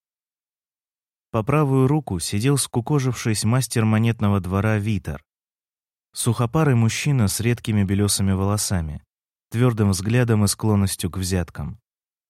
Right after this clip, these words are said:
Рядом с ним постукивал по столу длинными пальцами Рик. После смерти Натала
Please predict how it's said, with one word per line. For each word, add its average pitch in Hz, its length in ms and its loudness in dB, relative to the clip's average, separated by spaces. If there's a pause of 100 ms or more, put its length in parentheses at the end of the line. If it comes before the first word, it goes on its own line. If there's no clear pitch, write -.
(580)
Рядом 107 340 2
с - 100 -2
ним 147 180 2
постукивал 120 640 -2
по 131 160 0
столу 113 320 -2
длинными 104 420 0
пальцами 101 640 -2 (160)
Рик. 104 440 -6 (540)
После 101 280 -4
смерти 101 400 -2
Натала 95 600 -2